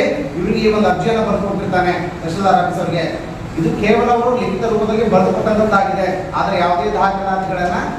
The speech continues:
ಹಂಚಿ ಕೊಟ್ಟಿರುವುದಿಲ್ಲ. ಮೇಲ್ನೋಟಕ್ಕೆ ಅವನು ಈ ಎಲ್ಲ ದಾಖಲಾತಿಗಳನ್ನ ಕೊಟ್ಟರು ಕೂಡ ಮೇಲ್ನೋಟಕ್ಕೆ ಕಂಡು ಬರೋದೇನಂತ ಹೇಳಿದ್ರೆ, ಇಲ್ಲಿ ಹತ್ತೊಂಬತ್ತನೇ ತಾರೀಕಿಗೆ ಇವರು ಆ ಒಂದು ಸ್ಥಳವನ್ನ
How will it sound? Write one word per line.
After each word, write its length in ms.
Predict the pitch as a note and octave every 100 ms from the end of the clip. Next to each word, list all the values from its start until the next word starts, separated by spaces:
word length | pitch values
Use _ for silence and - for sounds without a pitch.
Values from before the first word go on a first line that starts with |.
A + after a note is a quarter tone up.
| -
ಹಂಚಿ 320 | E3 E3 - -
ಕೊಟ್ಟಿರುವುದಿಲ್ಲ. 580 | F3 F3 F3 D#3+ D3+ D3+ D3+ - - - - C3+
ಮೇಲ್ನೋಟಕ್ಕೆ 680 | G#3 B3 B3 A#3 - -
ಅವನು 360 | A#3 A#3+ F3 E3 D#3+ - - - E3+
ಈ 60 |
ಎಲ್ಲ 180 | F#3+ F#3
ದಾಖಲಾತಿಗಳನ್ನ 840 | D#3+ - - G#3 G3+ G3+ F#3+ F#3
ಕೊಟ್ಟರು 440 | - E3+ F3 A#3 -
ಕೂಡ 180 | - D#3+ E3+ - - - - - - - - -
ಮೇಲ್ನೋಟಕ್ಕೆ 560 | - G#3+ A3 G#3+ G#3 -
ಕಂಡು 180 | F#3 A3
ಬರೋದೇನಂತ 520 | G#3+ G3 G3 F#3 F3+
ಹೇಳಿದ್ರೆ, 720 | D#3 D3 E3+ F#3 F#3+ F#3+ - - - - D3+
ಇಲ್ಲಿ 540 | G3+ A#3 A3 A3+ A3+ A3+ -
ಹತ್ತೊಂಬತ್ತನೇ 640 | E3 F#3 A3+ A3+ A3 -
ತಾರೀಕಿಗೆ 800 | G#3 G3+ G#3+ A3 - - - F#3
ಇವರು 220 | G3 G#3
ಆ 240 | F#3+ G3 G#3
ಒಂದು 160 | G3
ಸ್ಥಳವನ್ನ 460 | - F#3+ G#3+ G#3